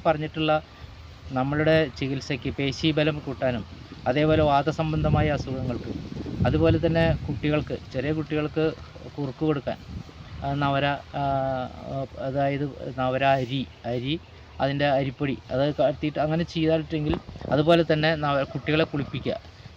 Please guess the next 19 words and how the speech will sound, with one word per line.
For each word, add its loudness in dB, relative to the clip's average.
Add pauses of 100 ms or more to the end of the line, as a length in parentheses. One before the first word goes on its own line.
ഇതിനൊക്കെ 4
നവര 4 (220)
പഴയ 8
കാലത്ത് 4
ഉപയോഗിച്ചിരുന്നു. 0
അത്, -2 (580)
ഏഹ്, 2
ഔഷധത്തിൻ്റെ 2
മാത്രമല്ല, 2 (500)
കഞ്ഞി, 4 (120)
ക-, 0
പ്രത്യേകിച്ച് 0
കർക്കിടക 4
മാസത്തിൽ, 2 (600)
കർക്കിടക 4
മാസത്തിൽ 4
മാത്രമൊന്നുമല്ല, 4
ദിവസവും 2 (380)
വൈകിട്ട് 4